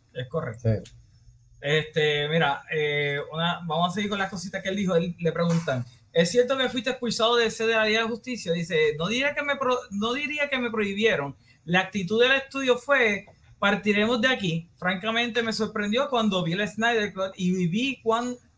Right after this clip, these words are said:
Speaker 1: cuánto del guión original estaba filmado.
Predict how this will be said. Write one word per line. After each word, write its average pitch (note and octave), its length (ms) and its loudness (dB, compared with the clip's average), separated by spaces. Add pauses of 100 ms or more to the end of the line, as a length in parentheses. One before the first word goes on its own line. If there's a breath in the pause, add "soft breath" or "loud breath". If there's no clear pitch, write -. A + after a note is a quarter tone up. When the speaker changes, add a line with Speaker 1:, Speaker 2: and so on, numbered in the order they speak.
(200)
Speaker 1:
cuánto A3+ 360 2
del B3 180 2
guión A3 320 2
original A3+ 540 0
estaba G#3+ 400 -2
filmado. D3+ 640 -2